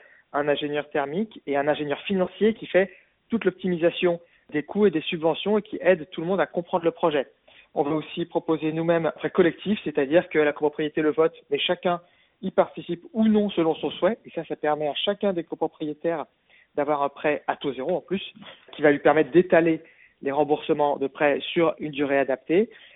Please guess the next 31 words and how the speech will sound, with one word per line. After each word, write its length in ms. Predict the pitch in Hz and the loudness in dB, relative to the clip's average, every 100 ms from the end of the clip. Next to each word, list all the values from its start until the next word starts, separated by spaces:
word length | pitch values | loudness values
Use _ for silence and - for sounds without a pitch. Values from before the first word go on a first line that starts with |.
| - | -6
On 80 | 143 | 2
va 80 | 147 | 2
aussi 240 | 143 156 | 2 0
monter 340 | 160 185 196 | 0 0 0
les 120 | 175 160 | 0 0
dossiers 340 | 160 - 160 | -4 -2 -6
de 40 | |
subvention 460 | - 139 147 - 160 | -6 -8 -8 -6 -6
pour 120 | 156 | -2
les 100 | 143 | -4
copropriétaires, 720 | 139 - - 143 131 139 185 | -4 -10 -16 -10 -6 -4 -4
que 100 | - | -8
ce 60 | 143 | -6
soit 200 | 151 143 | -2 -2
ma 120 | 139 | -2
première 260 | 135 - 143 | -10 -8 -6
neuf 140 | 143 | -6
copropriété 720 | - 147 143 147 139 - 147 143 _ - _ _ - | -6 -8 -8 -8 -10 -4 -6 -6 _ -20 _ _ -4
ou 120 | 175 | 0
les 140 | 143 131 | 0 -2
certificats 420 | 147 - 139 147 | -6 -6 -8 -4
d'économie 320 | 135 - 139 | -4 -4 -6
d'énergie. 380 | 131 139 127 175 | -4 -4 -4 -2
Donc 180 | 196 - | -2 -4
le 60 | 147 | -6
but, 140 | 190 | -6
c'est 80 | 180 | -4
de 60 | 139 | -4
vraiment 240 | 151 156 _ _ _ _ | -4 -8 _ _ _ _
tout 160 | 247 247 | -2 4
intégrer 520 | 202 185 160 156 202 | 4 4 -2 -2 -4